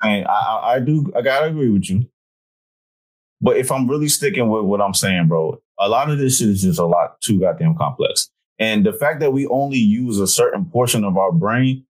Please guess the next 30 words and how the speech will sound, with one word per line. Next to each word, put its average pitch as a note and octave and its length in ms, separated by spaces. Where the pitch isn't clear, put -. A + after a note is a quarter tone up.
bothers G2 380
me F#2 180
as E2 140
well. C#2+ 280
Because A2 180
I A2+ 160
feel C3+ 200
like A2+ 220
the G2+ 200
answers C3+ 260
that A#2+ 200
we B2 80
need B2+ 340
in A2+ 120
regards G#2+ 340
to G#2 100
religion G#2+ 380
and A2 100
spirituality B2 580
are A2 280
locked B2 580
in C3+ 420
<laughs> - 140
those F3+ 880
parts F#3+ 280
of E3 60
the D#3 100
brain D3+ 300
we C#3+ 80
can't C#3+ 320